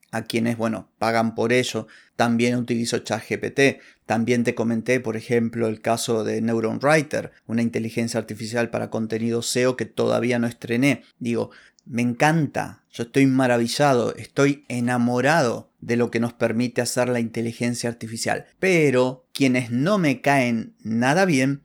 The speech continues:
son los vendehumos que se aprovechan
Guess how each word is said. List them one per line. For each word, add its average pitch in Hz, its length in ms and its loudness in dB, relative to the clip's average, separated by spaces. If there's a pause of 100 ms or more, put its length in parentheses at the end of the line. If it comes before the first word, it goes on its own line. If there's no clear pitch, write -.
son 151 380 2
los 139 160 0
vendehumos 127 1000 0
que 127 380 -2 (120)
se - 160 -4
aprovechan 120 800 2